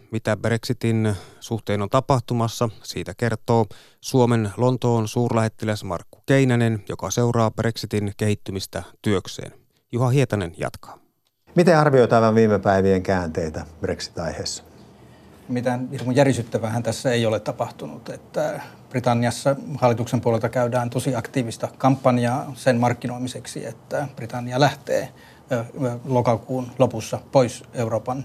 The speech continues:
Speaker 3: Euroopan unionista.
Speaker 2: Tässä on ollut monia käänteitä. Pääministeri May erosi,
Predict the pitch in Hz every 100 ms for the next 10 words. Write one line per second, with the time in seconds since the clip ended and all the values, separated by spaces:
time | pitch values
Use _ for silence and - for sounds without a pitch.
0 | - 127 113 113 123 120 135 143 - -
1 | - - - - - - - - - 113
2 | 104 107 104 107 - 123 127 120 110 110
3 | 110 110 101 107 98 98 98 95 - 107
4 | 101 98 95 - 101 101 - 107 104 104
5 | 101 95 - - - - - - - 101
6 | 107 104 113